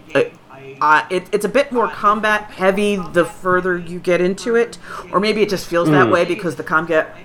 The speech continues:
Speaker 1: the combat gets more difficult. I, what I really love about the game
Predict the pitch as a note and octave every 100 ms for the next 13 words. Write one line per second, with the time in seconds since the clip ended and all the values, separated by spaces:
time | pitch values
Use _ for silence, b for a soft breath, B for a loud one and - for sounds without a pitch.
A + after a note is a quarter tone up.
0 | - - E3 D#3+ D#3 D3 D3 - B2+ -
1 | - - C3+ - G3+ G#3 - - - -
2 | - - - - G3 B B B B -
3 | - G3+ B3 C4+ C4+ D4 D#4+ F4 G#4+ D4+
4 | G3+ A3 G#3 F#3 F3+ D#3 C3 B2 A#2